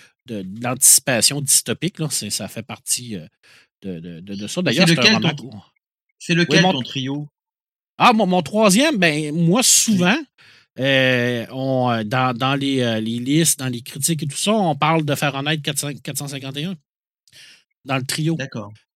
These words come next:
Speaker 1: Par
Speaker 2: Mhm.
Speaker 1: contre, il y a une certaine anticipation dans le roman, mais c'est beaucoup plus, selon moi, un roman de science-fiction dystopique. Il y a, il y a des éléments qui se, qui se regroupent par rapport à, à, à mille neuf cent quatre-vingt-quatre parce qu'on voit un futur.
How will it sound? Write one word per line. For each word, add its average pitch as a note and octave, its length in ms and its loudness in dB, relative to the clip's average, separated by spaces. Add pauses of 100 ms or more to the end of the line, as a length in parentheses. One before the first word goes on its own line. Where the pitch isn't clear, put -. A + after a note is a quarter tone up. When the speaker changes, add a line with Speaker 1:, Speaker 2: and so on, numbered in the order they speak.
(180)
Speaker 1:
Par E3 120 2
Speaker 2:
Mhm. B2+ 80 -4
Speaker 1:
contre, G#3+ 400 2 (580)
il D3 220 -2
y D3 100 0
a F3+ 60 4
une F#3+ 100 0
certaine F#3 720 2 (220)
anticipation D3+ 880 2
dans E3 100 0
le C3+ 80 0
roman, C3 320 0
mais B2 100 -2
c'est - 180 0 (100)
beaucoup G3+ 420 2
plus, G#3 260 -2
selon D#3 440 -4
moi, F3 160 0
un F3 40 0
roman D3 200 -2
de D#3 60 -6
science-fiction D3+ 580 -4
dystopique. C3 580 -8 (840)
Il A#2 640 -16
y D3+ 100 2
a, D3+ 420 4
il B2+ 220 -10
y C#3 80 -4
a C#3 60 -2
des D3+ 240 2
éléments E3+ 260 4
qui - 140 -2
se, - 200 4 (140)
qui - 120 -10
se - 100 -2
regroupent D#3 500 -2
par D#3 140 2
rapport C#3+ 420 0
à, B2 280 0 (500)
à, A2+ 340 -4
à A#2 40 -2
mille B2+ 100 -2
neuf C3 120 -2
cent C#3+ 80 -4
quatre-vingt-quatre C3 600 -4
parce - 160 -6
qu'on C3 180 -2
voit C3+ 200 -4
un B2 40 -2
futur. D3+ 840 -4